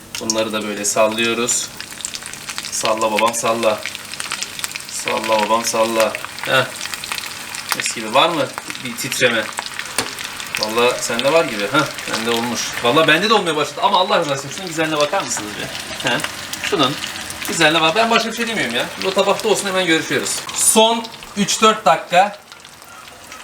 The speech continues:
Artık son partiyi de attık. Dört tane burada kızarıyor.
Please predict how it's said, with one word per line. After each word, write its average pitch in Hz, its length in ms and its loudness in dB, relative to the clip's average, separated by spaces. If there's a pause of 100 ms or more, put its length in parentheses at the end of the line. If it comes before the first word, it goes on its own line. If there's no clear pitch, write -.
Artık 135 340 0
son 156 200 2
partiyi 143 400 4
de 139 60 4
attık. 143 360 4 (300)
Dört 135 220 2
tane 127 180 0 (100)
burada 120 180 -6
kızarıyor. 117 600 2